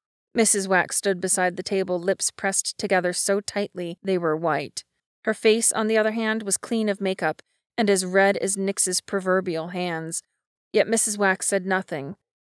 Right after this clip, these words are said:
Nix figured, as long as she had the opportunity to explain herself, she might as well start with the least momentous of her lies and her motivation for all the others.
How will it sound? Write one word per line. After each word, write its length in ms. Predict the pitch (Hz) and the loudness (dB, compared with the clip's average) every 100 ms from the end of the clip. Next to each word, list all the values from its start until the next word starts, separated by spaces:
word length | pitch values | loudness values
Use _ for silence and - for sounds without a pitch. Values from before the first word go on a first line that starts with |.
| - | 0
Nix 320 | 226 330 - | 2 4 2
figured, 380 | 190 143 147 151 | 0 -2 -2 0
as 160 | - 214 | 0 2
long 220 | 214 220 | 4 2
as 60 | 220 | 0
she 120 | 214 | -2
had 160 | 202 180 | -4 -6
the 100 | - | -6
opportunity 680 | 180 185 - 277 247 196 | -8 -8 -4 -2 -2 -2
to 160 | 180 - | -4 -4
explain 460 | 185 - 302 403 311 | -2 0 2 2 0
herself, 580 | 175 - 156 131 - _ _ _ - | -2 -2 -2 -4 -10 _ _ _ -4
she 220 | - 269 | 0 4
might 200 | 247 240 | 6 4
as 140 | 226 | 4
well 160 | 196 185 | 2 2
start 340 | - 196 185 | 4 2 2
with 160 | - 190 | 0 -2
the 120 | 208 | 0
least 360 | 202 208 196 - | 2 0 -2 -2
momentous 540 | 196 190 180 - 175 | 0 0 -2 -4 -4
of 140 | - 185 | -4 -4
her 100 | 180 | 0
lies 460 | 175 170 165 170 - _ _ - | 2 2 0 -4 -8 _ _ -2
and 220 | 233 220 | 0 0
her 120 | 208 | 0
motivation 580 | 202 196 185 180 180 180 | 2 2 2 0 -2 -4
for 180 | 175 - | -6 -4
all 120 | 170 | -4
the 160 | 170 170 | -2 -2
others. 360 | 156 170 - | -4 -4 -4